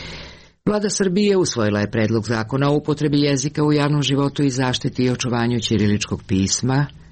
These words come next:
koji uređuje upotrebu srpskog jezika i mere za zaštitu ćiriličkog pisma kao matičnog pisma, saopštilo je juče Ministarstvo kulture i informisanja.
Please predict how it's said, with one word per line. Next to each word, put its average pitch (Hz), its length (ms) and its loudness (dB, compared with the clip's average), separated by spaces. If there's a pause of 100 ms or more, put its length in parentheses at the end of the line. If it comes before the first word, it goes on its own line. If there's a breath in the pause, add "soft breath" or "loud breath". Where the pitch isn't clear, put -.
(100)
koji 80 240 -2
uređuje 90 420 0
upotrebu 90 440 -2
srpskog 95 440 -2
jezika 131 380 0
i 147 160 2
mere 110 300 0
za 107 120 0
zaštitu 92 540 -4
ćiriličkog 90 640 -2
pisma 104 320 0
kao 98 200 -4
matičnog 90 600 -4
pisma, - 380 -2 (460 loud breath)
saopštilo 104 600 -2
je 85 180 -2
juče 80 320 -4
Ministarstvo 82 680 -2
kulture 92 420 0
i 98 60 2
informisanja. 101 800 0